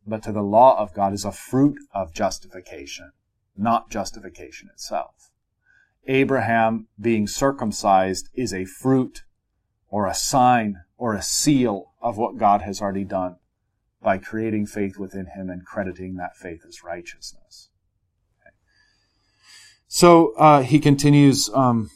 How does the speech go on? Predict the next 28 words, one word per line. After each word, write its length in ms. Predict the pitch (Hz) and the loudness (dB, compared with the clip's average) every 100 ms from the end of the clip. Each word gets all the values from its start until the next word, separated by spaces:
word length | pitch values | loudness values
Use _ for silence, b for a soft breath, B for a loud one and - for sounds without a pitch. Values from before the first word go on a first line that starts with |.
| _ | _
latter 260 | 135 127 120 | 2 2 4
half 240 | 123 117 | 0 -2
of 100 | 120 | -2
verse 380 | 113 110 - - _ | 0 0 -4 -10 _
eleven. 560 | 113 110 110 107 117 104 _ _ _ _ _ _ _ _ _ _ | -4 0 2 0 -4 -6 _ _ _ _ _ _ _ _ _ _
"The 120 | 107 | -6
purpose 580 | - 143 170 185 170 - | 0 4 6 6 4 4
was 220 | 131 123 | 2 2
to 120 | - | 0
make 300 | 123 123 127 | 0 2 0
him 640 | - - 160 160 160 156 - _ _ _ _ _ _ _ | -6 -6 2 4 4 0 -10 _ _ _ _ _ _ _
the 160 | 110 139 | 0 0
father 600 | - - 139 143 147 147 | 0 2 6 8 8 6
of 140 | 131 | 4
all 220 | 107 135 117 | 0 -2 -2
who 120 | 123 | -2
believe 400 | 120 117 117 113 | 0 2 2 0
without 340 | 110 110 113 | -4 -4 -4
being 200 | 123 123 | -8 -12
circumcised, 880 | 135 120 110 107 - - - 165 - _ _ _ _ _ _ _ - - | -10 -10 -10 -12 -14 -14 -16 -20 -20 _ _ _ _ _ _ _ -14 -6
as 200 | 127 117 | -4 -4
the 80 | |
father 400 | 123 - 113 113 | -6 2 2 2
of 120 | 113 - | -4 -10
the 60 | |
Gentiles." 840 | 196 - - - - - - - - | -12 -14 -12 -14 -14 -18 -16 -16 -10
It's 120 | 131 | -6
unbelievable. 500 | 113 101 - - | -6 -8 -14 -20